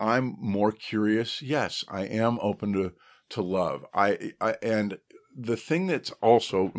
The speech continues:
really important about what I talk about is this is not a belief system. So when you talk about beginner's mind, that is absolutely, like, absolutely authentic thinking, right? I'm not, I don't have preconceived notions.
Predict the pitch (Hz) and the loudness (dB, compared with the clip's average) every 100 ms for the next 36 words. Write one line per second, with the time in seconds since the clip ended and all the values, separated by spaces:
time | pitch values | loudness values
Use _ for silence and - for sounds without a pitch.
0 | 104 - 123 147 147 135 - 113 107 104 | -4 -4 0 2 2 0 -2 2 2 2
1 | 98 98 - - - 101 104 107 104 107 | 4 4 4 -2 -2 2 6 6 4 0
2 | - - 110 101 - 107 104 98 - - | -20 -8 2 2 2 4 4 4 0 -2
3 | 104 98 92 - - - - - - 98 | 2 2 0 -10 -20 -20 -20 -20 -16 -4
4 | 95 143 151 127 127 117 113 92 98 90 | 0 2 0 -2 2 4 2 2 -2 -2
5 | - - 80 - - - - 110 98 117 | -2 -4 -4 -6 -10 -4 4 4 4 -2
6 | 117 104 113 127 120 117 127 120 110 101 | -2 0 0 2 2 2 4 4 4 2
7 | 85 107 110 92 95 90 98 113 123 _ | 0 0 0 0 -2 0 -2 -4 -10 _
8 | _ _ _ - 131 - 127 107 - 123 | _ _ _ 4 4 4 -4 -4 6 6
9 | 127 - 120 107 - 147 - 104 85 85 | 6 0 -4 -6 -6 -12 -6 -6 -6 -8
10 | _ 90 101 - - _ - 131 131 - | _ 2 2 2 -16 _ 0 0 -2 -4
11 | 120 107 107 95 95 110 95 - - 95 | -2 0 2 2 2 0 -2 -6 -6 -6
12 | 67 - _ - 95 120 - 104 101 107 | -8 -18 _ -4 0 0 0 -4 -2 -2
13 | 110 - 92 - 101 95 95 101 85 113 | -2 -4 -18 -6 -2 -2 -2 -6 -6 -8
14 | 98 98 - 104 90 110 143 131 135 131 | -6 -6 -4 -4 -2 -2 -2 -2 -4 -4